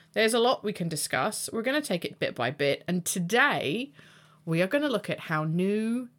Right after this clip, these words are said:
treatments, devices, things like that, that I would generally call therapies,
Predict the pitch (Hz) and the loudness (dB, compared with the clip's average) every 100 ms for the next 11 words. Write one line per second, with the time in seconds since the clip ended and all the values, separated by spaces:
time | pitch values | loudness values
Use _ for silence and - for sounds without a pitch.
0 | _ _ _ - 233 208 - 202 - - | _ _ _ -6 -2 -2 -2 -4 -4 -10
1 | - - _ _ - 151 160 170 180 180 | -12 -14 _ _ -4 -2 2 2 2 0
2 | - 185 175 170 185 - - - - - | 0 2 2 0 -4 -10 -14 -20 -20 -20
3 | - _ _ _ _ - 160 185 156 131 | -20 _ _ _ _ -6 -2 -2 0 -2
4 | 180 - _ - 135 147 147 175 170 170 | -2 -8 _ -4 0 0 0 0 2 0
5 | 170 180 165 - 190 151 147 - 143 151 | 0 -2 -2 0 2 4 2 0 0 -2
6 | 233 - | -4 -8